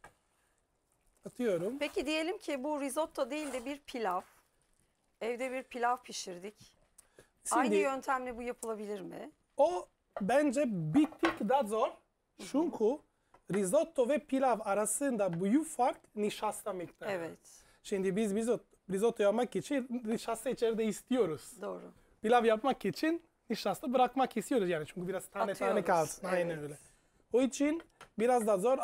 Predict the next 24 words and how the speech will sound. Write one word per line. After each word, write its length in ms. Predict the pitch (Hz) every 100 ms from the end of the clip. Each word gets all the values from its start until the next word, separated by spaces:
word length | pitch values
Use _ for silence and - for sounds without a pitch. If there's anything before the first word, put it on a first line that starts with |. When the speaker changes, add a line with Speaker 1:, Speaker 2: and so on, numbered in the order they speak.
| 254
Speaker 1:
ama 300 | 254 254 302
yapabilir. 600 | 202 202 220 202 214 269 262 -
Tabii 200 | 175 185
ki 160 | -
yapabilir 540 | 175 151 143 165 269 247
de. 160 | 311 - _ - _ _ _ -
Biraz 380 | 175 214 220 185
daha 160 | 226 220
şey 320 | - 247 226
ekleyebiliriz. 640 | 196 190 170 156 147 175 170
Biraz 260 | 185 175
peynir 300 | 196 190 190
eklerken 640 | 190 - 180 175 - 185 180
tabii 260 | 185 180
ki 160 | - 165
biraz 300 | 170 170 151
daha 100 | 151
kolay. 400 | 160 160 214 254 - _ _ -
Ama 140 | 262
aynı 340 | 269 285 277
zamanda 460 | 247 254 262 262 220
biraz 280 | 233 247 214
da 80 | 233
ince 520 | 240 233 180 180